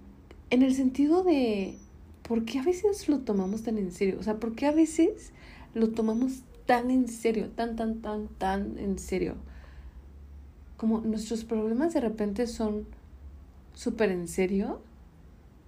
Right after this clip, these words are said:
y, pero a la vez podrían ser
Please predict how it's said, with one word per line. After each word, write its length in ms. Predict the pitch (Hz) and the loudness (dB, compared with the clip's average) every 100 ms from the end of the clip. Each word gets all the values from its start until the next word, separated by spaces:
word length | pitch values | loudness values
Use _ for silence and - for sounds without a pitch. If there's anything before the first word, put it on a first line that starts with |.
| - - - | -20 -12 -2
y, 520 | 214 208 202 196 190 185 175 175 - - - - - - - - - - - | 2 2 4 4 4 0 -2 -6 -10 -18 -20 -20 -20 -20 -20 -20 -20 0 8
pero 220 | 226 233 | 8 10
a 40 | |
la 200 | 214 214 | 8 6
vez 640 | 214 240 269 - - - - - - - - - - - - - - - - - - - - - - - - - - - - - | 4 2 0 -4 -12 -20 -20 -20 -20 -20 -20 -20 -20 -20 -20 -20 -20 -20 -20 -20 -20 -20 -20 -20 -20 -20 -20 -20 -20 -20 -12 2
podrían 560 | 220 214 226 233 262 | 4 6 4 4 2
ser 640 | - - 233 226 226 233 | -2 0 4 4 4 0